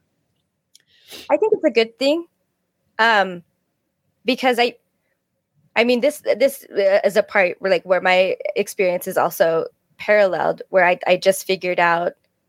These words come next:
um, last year, wh-, like, what I want to do in life as well. And I would say the same thing. I, if I were to say, like, my number one pain point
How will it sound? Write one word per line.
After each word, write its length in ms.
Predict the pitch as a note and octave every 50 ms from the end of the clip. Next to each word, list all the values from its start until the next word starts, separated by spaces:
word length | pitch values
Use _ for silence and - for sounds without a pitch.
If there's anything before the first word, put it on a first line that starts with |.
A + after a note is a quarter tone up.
| _ -
um, 480 | F3+ F3 E3+ E3+ E3 E3 E3+ F3 G3 _
last 380 | F#3 F3+ E3+ F3 - - -
year, 380 | F#3+ F#3 F3 E3+ E3 E3 E3+ - -
wh-, 240 | F3+ F#3 E3+ - -
like, 220 | D#3 F3 E3 -
what 280 | E3+ F3+ F3+ F3+ E3+ - -
I 180 | - F3 F#3+
want 260 | G3 F#3+ F#3 G3+ G#3 -
to 100 | - G#3+
do 320 | F#3+ G3+ G3+ G#3 A3 G#3+ - -
in 140 | G3+ G3
life 220 | F#3 F3+ F#3+ G3+ -
as 200 | F#3+ F#3+ F#3 F3
well. 340 | E3+ F3 F3 F#3+ G#3+ A#3 - - - - - - -
And 140 | - B3 A#3
I 100 | A3+ A#3
would 240 | A3+ B3 C4 B3+ -
say 540 | - - B3 A#3 A3+ A3 G#3+ G#3 G3+ G3 _ _ _ _ _ _ _ _ _ -
the 100 | A3 G#3
same 300 | - - G#3+ G#3 G#3 G3+
thing. 460 | - - A3 A3 G3+ G3 F#3 F3 - - _ - -
I, 100 | G#3 - -
if 160 | G#3+ A3 -
I 100 | - A#3
were 140 | B3+ B3+ C4+
to 140 | C4+ B3+ A#3+
say, 240 | - - A3 A3 A3+
like, 180 | A3 G3+ G3+
my 260 | F#3+ F#3+ G3 G3 G3+
number 480 | G3+ G3+ G3+ G3+ F#3+ F#3+ G3+ G3 G#3+ G#3
one 440 | G3 F#3 F#3 F#3+ G3 G3+ G#3+ A#3 A#3+ - - - - _ _ _ _ _ _ _ _ _
pain 280 | - - A3 G#3 A#3+ A#3+
point 540 | - - C4+ C4+ D4+ D#4 D4+ - - -